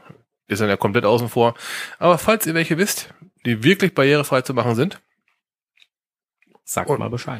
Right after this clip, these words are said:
Speaker 1: sagt mal Bescheid oder schreibt ihm selbst eine E-Mail.
Speaker 2: Ja.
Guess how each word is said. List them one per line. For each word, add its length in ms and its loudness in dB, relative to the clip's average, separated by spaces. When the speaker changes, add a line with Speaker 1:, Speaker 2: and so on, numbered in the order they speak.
Speaker 1:
sagt 160 0
mal 100 2
Bescheid 400 0
oder 340 2
schreibt 340 -2
ihm 160 -4
selbst 220 -2
eine 80 -2
E-Mail. 220 0
Speaker 2:
Ja. 300 -4